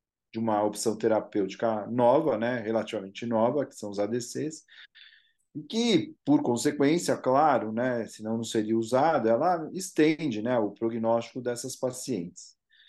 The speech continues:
E a biologia dos tumores her dois low, né, além de muito discutida, ela recebe sempre o questionamento sobre se essa categoria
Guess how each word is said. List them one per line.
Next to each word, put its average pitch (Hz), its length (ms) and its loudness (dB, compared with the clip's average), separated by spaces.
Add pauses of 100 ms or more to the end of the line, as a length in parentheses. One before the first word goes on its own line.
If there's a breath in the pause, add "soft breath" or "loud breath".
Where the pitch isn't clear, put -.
(640 soft breath)
E 190 160 6
a 196 80 8
biologia 208 460 8
dos 269 160 2
tumores 147 480 2
her 123 240 -2
dois 117 320 2
low, 127 340 2
né, 131 140 -2
além 120 320 -4
de 120 160 -10
muito 139 320 -4
discutida, 131 640 -4
ela 123 140 2
recebe 160 520 -4
sempre 202 440 -4
o 208 60 -6
questionamento 156 800 0
sobre 135 340 -2
se 139 160 -2
essa 135 260 -2 (160)
categoria 135 720 0